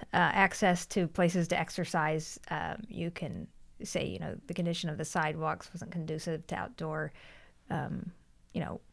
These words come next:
just going outside to enjoy life. And then also access to healthy foods like fresh fruits and vegetables. So the Welborn Baptist Foundation jumped into that area. And we saw some significant improvements, um,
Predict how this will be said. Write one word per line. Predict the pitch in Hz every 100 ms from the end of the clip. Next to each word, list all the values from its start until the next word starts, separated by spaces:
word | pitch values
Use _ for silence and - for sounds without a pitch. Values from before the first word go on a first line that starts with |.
| - -
just | 214 202
going | 226 180
outside | 175 190 - 175 180
to | 170
enjoy | 170 180 170
life. | 170 175 170 180 - - - - -
And | - 220
then | 214
also | 196 202 196
access | 170 170 - 165 - -
to | 175 160
healthy | 175 156 165
foods | 151 170 151 143 -
like | 151
fresh | - 151 -
fruits | - 156 -
and | 147
vegetables. | 147 156 160 185 160 143 165
So | - 165 156
the | 170
Welborn | 175 170 165 165
Baptist | 165 170 170 -
Foundation | 156 160 156 - 156 156
jumped | 156 165 -
into | 151 156 165
that | 160 170 -
area. | 170 165 165 160 170 - - - - -
And | - 180 175
we | 208
saw | - 311
some | - 226 214
significant | 202 190 202 208 185 208 170
improvements, | 175 220 202 196 - - -
um, | 180 160 160 170